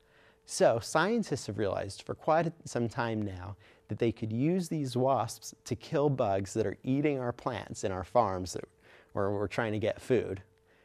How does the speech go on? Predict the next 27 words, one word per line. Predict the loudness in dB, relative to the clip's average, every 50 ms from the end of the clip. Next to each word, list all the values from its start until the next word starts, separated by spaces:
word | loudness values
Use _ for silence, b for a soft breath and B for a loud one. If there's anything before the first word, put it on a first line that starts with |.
| b b
It's | -2 -2 -2 -2 -8 -16 -18 b b b b
an | b -4
effective | -4 -4 -2 2 4 4 4 4 2 2 2
means | 2 2 2 2 2 0 0 -2
of, | -2 -4 -6 -8 -6 -2
uh, | 0 2 2 2 2 2 0 -2 -6 -6 -6 -8 -8 -8 _ _ -20 -20 -10
killing | -4 -4 -2 0 2 2
the | 2 2 2
insect | 2 2 2 2 0 0 0 0 -4 -12 -20 b b b b b b
'cause | 0 0 0 0
it, | 0 -2
it | -2 -4 -4 -8
targets | -4 4 4 6 6 4 2 -2 -4 -10 -12
the | -14
particular | -12 -12 -12 -10 -6 -6 -4 0 0 0 0 2 0
insect, | 0 0 -2 -2 -2 -2 -4 -4 -10 -18 _ b b b b b b b b b b b b -4
uh, | -2 -2 -2 -4 -6 -12 -18 _ _ -2
and | -2 0 0 -2 -2 -4 -6 -6 -6 -8
if | -6 -6
it | -6 -8 -10 -12 -12 -4
can | 0 0 2
be | 2 2 0
controlled, | -2 -6 -2 4 4 6 6 6 4 2
it's | -2 -4 -8 -6
really | -4 -2 0 0 -2
effective. | -2 -4 -4 -6 -6 -6 -8 -12 -16 -14 -16 -18 -20 _ _ _ _ _ _ _ _ _ _ _ _ _ _ _ _ -20 _ _ -20 -20 _ _ _ _ 2
Uh, | 2 2 2